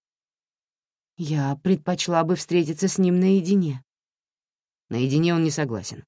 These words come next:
ответил Норс. "И Эбигейл тоже. Может, хоть раз пойдете навстречу вашей сестре?" Насколько Лорел было известно,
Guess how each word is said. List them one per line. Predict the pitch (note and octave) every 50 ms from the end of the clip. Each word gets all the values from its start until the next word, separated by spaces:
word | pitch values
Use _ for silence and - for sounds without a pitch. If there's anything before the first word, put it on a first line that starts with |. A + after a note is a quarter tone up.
| _ _ _ _ _ _ _
ответил | - A2 - - G#2+ G2 - G2
Норс. | G2 G2 G2 - - - - - _ _ _ _ _ _ _ _ _ _ _ _ _ _ -
"И | - A2+ G#2+ G2+ -
Эбигейл | - C#3 C#3+ D3 E3+ D3 C#3 D#3 D#3 C#3+ -
тоже. | - - G2 F2+ F2 - - - _ _ _ _ _ _ _ _ _ _ _ _ _ _ _ _ _ _ _ _ _ _
Может, | C#3+ D3+ D3+ D3 D3+
хоть | - - E3 D3+
раз | E3 D#3 D3 - -
пойдете | - - B2 B2+ C3 C#3+ G3 G3 - C3+
навстречу | B2 A2+ - - - - A#2 G2 - A2
вашей | G#2+ G#2+ F#2+ - - F#2
сестре?" | - - G2 - - E2 D2+ - _ _ _ _ _ _ _ _ _ _ _ _ _ _ _ _ _ _ _ _ _ _ _ _ _ _ _ _ _ _ _
Насколько | - D#3+ F3 - - C#4+ D4+ D4 -
Лорел | A#3 G#3+ G#3+ A3+ A#3 A#3 A3 G#3
было | F3 G3 F#3+ F3 E3+
известно, | D#3 C#3 C#3 C#3+ D3+ F3 - - G3+ G#3 G#3+ G3+